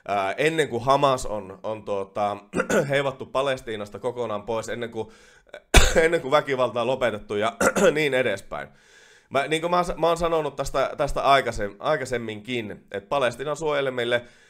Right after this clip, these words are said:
ää, jihadisteille annettaisiin signaali, että juutalaisia murhaamalla saa oman valtion, ja se kiihdyttäisi vaan terrorismia, jos tähän S D P:n, ää, tuota, vaatimukseen, ää, suostuttaisiin. Ja mä en malta olla muistuttamasta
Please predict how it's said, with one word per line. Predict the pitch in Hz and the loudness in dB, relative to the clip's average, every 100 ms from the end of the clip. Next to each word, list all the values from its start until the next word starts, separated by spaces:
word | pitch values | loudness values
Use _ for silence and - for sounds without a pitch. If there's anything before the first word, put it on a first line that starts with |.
| _ | _
ää, | - 110 | -4 -2
jihadisteille | 135 156 139 117 - 110 113 | 0 2 2 0 -4 -4 -4
annettaisiin | 110 135 156 - | -4 -6 -10 -8
signaali, | 147 131 123 107 98 | -8 -6 -4 -4 -4
että | 113 | -4
juutalaisia | 110 107 101 101 131 | -6 -4 -6 -6 -6
murhaamalla | 127 117 110 101 92 90 | -4 -6 -4 -6 -6 -8
saa | 92 87 | -8 -6
oman | 104 104 95 90 | -4 -4 -6 -4
valtion, | 90 87 80 82 80 78 | -4 -4 -6 -10 -10 -10
ja | 101 | -10
se | 101 | -10
kiihdyttäisi | 90 101 104 127 123 | -10 -10 -10 -12 -8
vaan | 117 | -8
terrorismia, | 117 113 101 87 80 - 82 87 - | -6 -6 -6 -8 -12 -14 -14 -14 -10
jos | 139 143 | -8 -8
tähän | 120 110 - 120 | -8 -10 -6 -8
S | 120 - | -8 -10
D | 92 | -10
P:n, | - 85 80 80 _ _ - | -8 -8 -10 -14 _ _ -8
ää, | 87 85 | -6 -6
tuota, | - 85 80 - 85 85 - | -6 -8 -8 -4 -4 -4 -2
vaatimukseen, | 123 123 113 92 87 80 - 80 76 _ _ _ _ | 0 2 0 -4 -12 -14 -12 -12 -12 _ _ _ _
ää, | 90 90 | -8 -8
suostuttaisiin. | - 135 120 - - 90 113 | -2 0 0 -4 -16 -10 -4
Ja | |
mä | 156 | -2
en | |
malta | 175 214 180 | 0 0 0
olla | 135 139 | 0 -2
muistuttamasta | 120 123 113 107 - 87 90 - 85 | -2 -4 -6 -8 -14 -14 -16 -14 -14